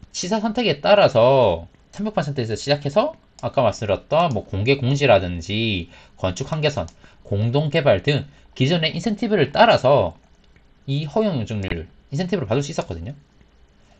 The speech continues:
하지만 지금 어떻게 됐다고 했죠? 지금은 기준 영주률, 그러니까 이 기준 영주률은 조례 영주률 사백 퍼센트와 동일하게 해줄게. 대신에 앞에, 앞에 말했던 이 공개 공지라든지 뭐 건축 한계선,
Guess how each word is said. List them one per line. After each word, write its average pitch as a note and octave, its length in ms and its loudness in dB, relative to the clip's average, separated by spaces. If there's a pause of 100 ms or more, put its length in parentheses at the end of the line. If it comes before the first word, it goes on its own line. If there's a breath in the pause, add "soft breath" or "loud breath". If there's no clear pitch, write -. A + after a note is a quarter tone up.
(100)
하지만 F#3+ 380 -4
지금 D3+ 220 -6
어떻게 - 260 -4
됐다고 - 220 -6
했죠? D3+ 260 -8 (420)
지금은 D3+ 540 -4 (420 soft breath)
기준 C#3 260 -4
영주률, F#3 440 -4 (100)
그러니까 D3+ 560 -4 (260)
이 C#3+ 260 -6 (100)
기준 D3+ 220 -8
영주률은 A#2+ 720 -4 (340 soft breath)
조례 A2+ 300 2
영주률 E3+ 460 -4
사백 D#3+ 260 -2
퍼센트와 E3 340 -2
동일하게 D3 380 -2
해줄게. A#2+ 420 -6 (320 soft breath)
대신에 F3+ 480 0 (240)
앞에, F#3+ 360 0
앞에 F#3+ 180 -2
말했던 E3+ 600 -2
이 B2+ 140 -4
공개 G#2 280 -2
공지라든지 C3+ 1080 0
뭐 F2+ 220 -8
건축 - 260 -8
한계선, C#3 340 0